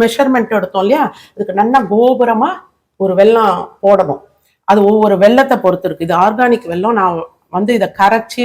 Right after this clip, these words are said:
வடிகட்டெல்லாம் போறது கிடையாது, டைரக்டா போட போறேன். மேலும் சப்போஸ் உங்களுக்கு அதிகமா வெல்லமா போனாலும் விரிஞ்சு போயிடும், அதுக்காக தான் கோபுரமா ஒண்ணு சொல்றேன். அப்படி பத்தாம இருந்ததுன்னா, இன்னும் கொஞ்சம் வேணும்னா கொஞ்சம் போட்டுக்கலாம், ஒரு, இன்னும் ஒரு,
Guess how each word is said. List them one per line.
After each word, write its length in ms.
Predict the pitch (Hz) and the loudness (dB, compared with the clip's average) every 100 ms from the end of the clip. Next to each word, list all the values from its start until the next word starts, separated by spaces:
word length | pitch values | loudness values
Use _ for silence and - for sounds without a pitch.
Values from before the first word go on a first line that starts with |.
| 233 | 0
வடிகட்டெல்லாம் 640 | 202 220 220 220 185 202 202 | 0 0 -4 -2 -2 -2 0
போறது 260 | 180 185 180 | 2 2 2
கிடையாது, 320 | 156 143 139 139 147 | 0 -2 -2 -6 0
டைரக்டா 400 | 202 233 233 170 165 | 2 2 0 -6 -4
போட 160 | 156 151 | -6 -6
போறேன். 200 | 147 139 _ _ _ - | -10 -10 _ _ _ -4
மேலும் 280 | 262 320 330 | 0 2 2
சப்போஸ் 420 | 202 - 233 247 247 | 0 4 4 4 2
உங்களுக்கு 340 | 202 202 202 196 190 - 202 | 0 0 0 0 -2 0 0
அதிகமா 420 | 247 277 277 277 247 | 2 4 4 4 4
வெல்லமா 320 | 226 233 233 233 | 2 2 2 0
போனாலும் 560 | 208 214 220 226 285 294 202 | -2 0 0 2 2 2 2
விரிஞ்சு 260 | 254 233 202 | 4 4 2
போயிடும், 260 | 160 143 - _ _ _ 190 | -2 -4 -14 _ _ _ -4
அதுக்காக 240 | 202 233 339 | 0 2 2
தான் 120 | - - - - 180 | 0 -4 -10 -8 4
கோபுரமா 440 | 247 277 262 254 262 190 | 4 6 4 4 4 2
ஒண்ணு 120 | 175 185 | 0 -2
சொல்றேன். 300 | 170 160 - | -2 -2 -6
அப்படி 180 | 196 208 214 | -4 -2 0
பத்தாம 480 | 214 247 294 320 269 | 0 4 4 6 6
இருந்ததுன்னா, 580 | 214 214 202 196 196 220 240 247 - _ _ _ _ _ 302 | 4 2 0 0 2 2 2 -2 -18 _ _ _ _ _ 4
இன்னும் 180 | 349 | 6
கொஞ்சம் 200 | 302 262 254 | 6 4 6
வேணும்னா 280 | 254 277 403 | 4 4 2
கொஞ்சம் 240 | 254 220 220 | 2 2 2
போட்டுக்கலாம், 400 | 214 185 143 - _ _ - _ _ _ | 0 0 -4 -6 _ _ -20 _ _ _
ஒரு, 220 | - 247 247 254 | 2 4 6 6
இன்னும் 200 | 294 269 | 4 4
ஒரு, 100 | 226 | 4